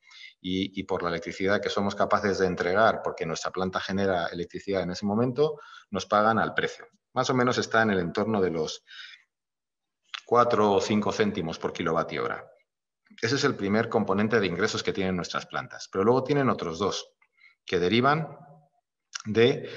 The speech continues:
la, de, digamos, de la ley, del, del, del régimen retributivo que se nos reconoce durante esos treinta años que decía antes. Hay una parte significativa,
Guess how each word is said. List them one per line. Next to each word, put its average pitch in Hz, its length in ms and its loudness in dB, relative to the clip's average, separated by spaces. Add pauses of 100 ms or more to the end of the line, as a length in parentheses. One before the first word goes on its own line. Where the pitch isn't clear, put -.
(180)
la, 90 480 4 (640)
de, 85 880 -6
digamos, 98 600 -2
de 98 120 4
la 78 180 0
ley, 98 420 2
del, 82 240 -10
del, 82 260 -8
del 80 360 -12
régimen 107 400 0
retributivo 90 960 -2
que 90 100 -4
se 90 140 -6
nos 82 160 -6
reconoce 95 480 0
durante 87 380 0
esos 85 220 -6
treinta 101 380 0
años 87 240 -4
que 82 120 -6
decía 78 300 -6
antes. - 400 -12 (680)
Hay 98 140 0
una 101 160 2
parte 104 520 0 (580)
significativa, 92 1040 0